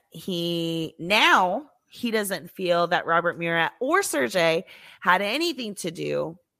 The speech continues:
with Madeleine's disappearance. Um, and Patrick says that he does not feel bad for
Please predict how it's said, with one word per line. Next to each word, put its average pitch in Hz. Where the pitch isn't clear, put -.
with 160
Madeleine's 156
disappearance. -
Um, 175
and 175
Patrick 190
says 175
that 151
he 175
does 170
not 208
feel 214
bad 175
for 202